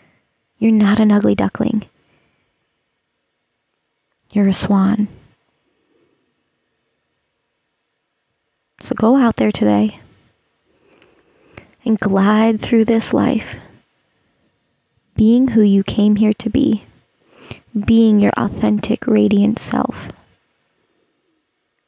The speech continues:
being the version of you that feels the most satisfying to your soul.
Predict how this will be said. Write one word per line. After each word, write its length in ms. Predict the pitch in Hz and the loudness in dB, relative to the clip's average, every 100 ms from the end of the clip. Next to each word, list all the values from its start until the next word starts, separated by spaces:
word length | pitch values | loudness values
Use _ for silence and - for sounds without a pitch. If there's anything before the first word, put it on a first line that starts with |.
| _ _ _ _ _ _ _ - | _ _ _ _ _ _ _ -8
being 320 | 202 226 254 247 | 0 2 4 4
the 120 | 190 | 2
version 420 | 185 233 262 277 | 2 0 0 2
of 140 | 285 | 2
you 420 | 277 254 285 302 - - _ _ _ _ _ _ _ _ | 2 2 4 2 -2 -16 _ _ _ _ _ _ _ _
that 240 | - - | -12 -12
feels 880 | - - - 247 240 226 220 - - - | -12 -16 -6 0 2 2 0 -2 -6 -14
the 180 | - 220 | -4 0
most 380 | 220 214 214 220 | 2 2 2 0
satisfying 840 | - 208 202 208 - - 208 - | -2 0 0 0 -2 -2 -2 -2
to 100 | 214 | 0
your 160 | - - | -2 -2
soul. 420 | - - - - | -2 -4 -6 -12